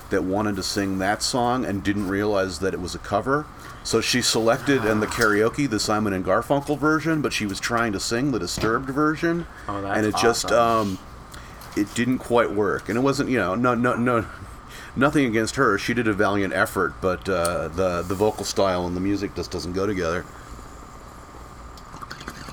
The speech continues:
Speaker 2: That is awesome. Poor lady.
Speaker 1: Yeah.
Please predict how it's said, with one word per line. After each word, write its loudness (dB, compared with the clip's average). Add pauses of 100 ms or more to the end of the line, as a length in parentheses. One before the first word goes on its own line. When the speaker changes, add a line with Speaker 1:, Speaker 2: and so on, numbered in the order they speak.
(800)
Speaker 2:
That -2
is -8
awesome. -6 (1800)
Poor 0
lady. -2
Speaker 1:
Yeah. -2